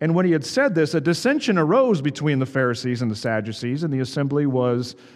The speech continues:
divided." Verse eight, "For the Sadducees say that there is no resurrection, nor angel, nor spirit, but the Pharisees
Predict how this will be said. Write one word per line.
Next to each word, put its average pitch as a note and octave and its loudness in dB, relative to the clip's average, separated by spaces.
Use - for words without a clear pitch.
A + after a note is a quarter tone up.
divided." C#3+ 0
Verse C3 -6
eight, D3 -2
"For - -2
the C#3 0
Sadducees E3+ 0
say D3 0
that C3+ -2
there C#3+ 0
is A3+ 0
no F3+ 2
resurrection, C3 -2
nor B2+ -2
angel, A#2 -4
nor A#2 -4
spirit, B2 -4
but A2+ -10
the G#2 -10
Pharisees B2 -6